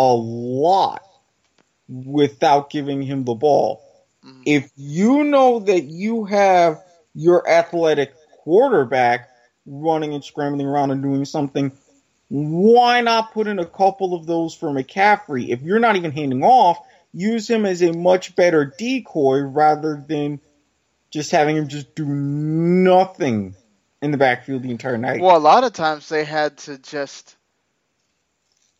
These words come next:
Speaker 2: use him back there to block, and he'd miss a block.
Speaker 1: Yeah, because
Speaker 2: Uh,
Speaker 1: he's not a big blocking back. If you're going to have anybody block, it would have made more sense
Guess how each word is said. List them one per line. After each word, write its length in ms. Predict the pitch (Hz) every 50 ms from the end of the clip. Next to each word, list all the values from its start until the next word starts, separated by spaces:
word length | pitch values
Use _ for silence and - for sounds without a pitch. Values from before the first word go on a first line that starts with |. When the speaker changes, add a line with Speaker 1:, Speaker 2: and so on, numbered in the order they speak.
| _ _ _ _ _
Speaker 2:
use 360 | - 147 147 175 185 175 -
him 140 | 185 170 156
back 240 | 151 156 156 156
there 160 | - 160 147 139
to 80 | 135
block, 480 | 123 120 139 143 170 196 214 190 - -
and 80 | 135
he'd 220 | 139 139 143 131 131
miss 240 | 135 143 139 - -
a 60 | 127
block. 420 | 117 131 131 165 220 240 - - _ _ _ _ _ _ _ _ _ _ _ _ _ _ _ _ _ _ _ _ _ _ _ - - _ _ _ _
Speaker 1:
Yeah, 260 | - 165 208 359 440 415
because 340 | 262 180 156 - 208 196 -
Speaker 2:
Uh, 20 |
Speaker 1:
he's 200 | - 233 214 180
not 320 | 190 190 185 190 202 220 220
a 140 | 214 196
big 420 | 180 139 - 180 175 196 180 151 135 _ _ _ _ _ _
blocking 680 | - 135 139 143 160 170 160 - 160 147 139 131 117 117 _ -
back. 480 | 139 160 226 302 277 - - - _ _ _ _
If 300 | - 143 151 156 151 _
you're 240 | 165 170 190 226 254
going 260 | 240 277 277 269 247
to 60 | 202
have 180 | 175 196 185 180
anybody 380 | 185 180 175 156 156 147 131 110
block, 640 | 98 _ - 143 156 196 262 302 240 226 - - _ _ _ _ _ _
it 80 | - 160
would 160 | 165 190 190
have 140 | 175 151 143
made 300 | 139 156 170 175 170 156
more 280 | 170 160 156 160 151 151
sense 600 | 143 - - 190 220 262 254 214 208 - -